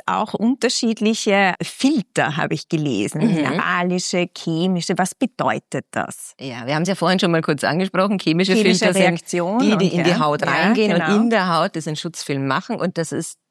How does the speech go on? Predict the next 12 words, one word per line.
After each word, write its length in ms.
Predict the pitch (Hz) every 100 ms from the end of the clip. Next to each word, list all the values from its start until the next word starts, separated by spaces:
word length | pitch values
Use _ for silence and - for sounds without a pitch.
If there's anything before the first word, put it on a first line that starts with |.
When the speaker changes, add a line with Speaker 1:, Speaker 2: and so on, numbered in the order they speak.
| -
Speaker 2:
das, 380 | 147 196 - 151
was 280 | 160 - - _ _ _ _ -
in 100 | 175
den 180 | 170
aller, 320 | - 180 190 -
aller, 260 | 165 160
allermeisten 600 | 151 156 151 143 143 156
Fällen 280 | - 143 147
in 60 | 143
Sonnenschutzprodukten 920 | 135 139 135 127 - 131 131 - 139
drinnen 360 | - 127 - -
steckt. 340 | - -